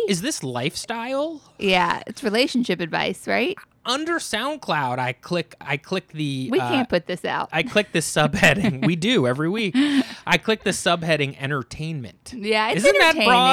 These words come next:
Speaker 2: entertaining.
Speaker 1: How broad
Speaker 2: No,
Speaker 1: is that?
Speaker 2: it's entertaining. Listen, can we talk about my TikTok?
Speaker 1: So this is what I'm talking about. I'm trying to, uh, you know, uh, keep, keep, uh,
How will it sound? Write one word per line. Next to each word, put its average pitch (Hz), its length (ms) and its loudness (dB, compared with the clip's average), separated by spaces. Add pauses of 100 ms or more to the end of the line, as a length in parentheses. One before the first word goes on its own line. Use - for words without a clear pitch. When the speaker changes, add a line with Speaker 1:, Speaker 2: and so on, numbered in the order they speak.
Speaker 2:
entertaining. 226 140 -4
Speaker 1:
How 381 120 2
broad 254 260 6
Speaker 2:
No, 196 60 0
Speaker 1:
is 160 80 -6
that? 151 220 -2
Speaker 2:
it's 294 240 -2
entertaining. 196 1000 -4
Listen, 233 420 -2
can 254 120 -8
we 302 80 -4
talk 415 200 -4
about 415 160 -4
my 311 100 -2
TikTok? 233 580 -4 (320)
Speaker 1:
So - 140 -10
this 285 100 -2
is 311 80 -4
what 220 120 4
I'm 147 80 0
talking 120 260 2
about. 104 340 -10
I'm 175 180 -2
trying 220 360 0
to, 131 320 -4
uh, 117 240 -6 (240)
you 127 140 -12
know, 104 240 -14
uh, 101 360 -16 (220)
keep, 147 260 -8 (460)
keep, 139 280 -10
uh, 113 280 -8